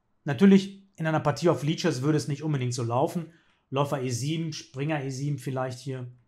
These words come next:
Dame E sieben, Läufer D drei. Ihr seht schon, wenn Schwarz sehr stark spielt, dann ist es alles sehr, sehr dünn, ne? H sechs, Läufer H vier, G fünf, Läufer G drei.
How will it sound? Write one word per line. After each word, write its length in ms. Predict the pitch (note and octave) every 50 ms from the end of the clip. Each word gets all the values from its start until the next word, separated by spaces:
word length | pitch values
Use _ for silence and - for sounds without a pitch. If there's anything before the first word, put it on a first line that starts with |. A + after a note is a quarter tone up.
| _ _
Dame 260 | - C3+ C3+ E3 F3+ D#3+
E 120 | D3 C#3
sieben, 280 | B2+ B2 C#3 C#3 C3+ B2
Läufer 240 | B2 A#2+ B2 -
D 180 | A#2 - C3 C#3
drei. 320 | C#3+ B2 C#3 C3+ C#3 - - - - _ _ -
Ihr 120 | - D3 C3+
seht 240 | B2 D3+ F#3+ G3+ -
schon, 200 | - C3+ B2 B2
wenn 100 | - A#2+
Schwarz 340 | - D3+ D#3+ F3 G3+ G3+
sehr 200 | C#3 C#3 F3 F#3+
stark 340 | F#3+ F#3+ - F3 F3 G3 G3+
spielt, 360 | - - - C3 D3+ F#3+ F3+
dann 180 | D#3+ D3 D#3+ D#3+
ist 480 | - - - - - - - - D#3 E3
es 80 | D3
alles 240 | F3+ E3+ F#3 D#3+ B2+
sehr, 160 | C3+ D#3 F3
sehr 140 | D#3+ D#3+ D3+
dünn, 320 | D3 A#2+ D#3 D#3+ C#3+ B2
ne? 260 | A#2+ A#2+ E3 A3 A#3+ - - - _ -
H 140 | C#3+ C3+
sechs, 320 | B2 B2 D3+ F3+ - - -
Läufer 260 | C#3+ B2+ B2 B2+ A#2
H 160 | A#2+ C3 C#3+
vier, 200 | - - C#3 A#2+
G 160 | G#2+ B2 C3
fünf, 220 | C3 - D#3 B2 B2
Läufer 220 | C3 A#2+ B2+ B2 A#2+
G 160 | A#2+ C#3+ D#3
drei. 260 | D#3+ D3+ D#3+ D#3+ D#3+